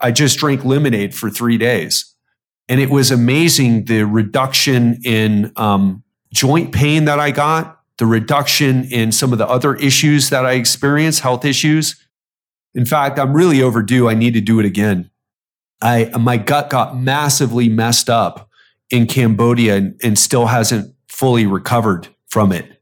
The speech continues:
Be careful if you go to Cambodia. The food is just, there's something wrong with the food there. So it, the bacteria just is not handled properly and it's messed me up and I still haven't recovered.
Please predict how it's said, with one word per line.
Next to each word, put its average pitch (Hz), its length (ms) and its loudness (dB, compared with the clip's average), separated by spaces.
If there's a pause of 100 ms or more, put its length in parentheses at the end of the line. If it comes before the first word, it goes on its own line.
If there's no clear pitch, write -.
(380)
Be 123 180 0
careful 123 500 0
if 107 160 -2
you 113 60 0
go 107 180 0
to 101 80 -2
Cambodia. 98 580 -2
The 90 100 -8
food 113 400 0
is 92 300 -4
just, - 460 -4 (680)
there's 117 240 2
something 120 400 0
wrong 101 420 2
with 101 220 -4
the 156 80 -4
food 151 420 0
there. 101 400 -2 (640)
So 131 600 0
it, 139 140 -14 (380)
the 117 140 0
bacteria 123 960 0 (160)
just 110 260 0
is 120 200 0
not 113 280 0
handled 104 440 0
properly 85 600 -4
and 101 140 0
it's - 380 -2
messed 113 360 2
me 113 140 2
up 104 160 0
and 101 100 0
I 98 60 0
still 104 280 0
haven't 101 280 0
recovered. 90 600 -6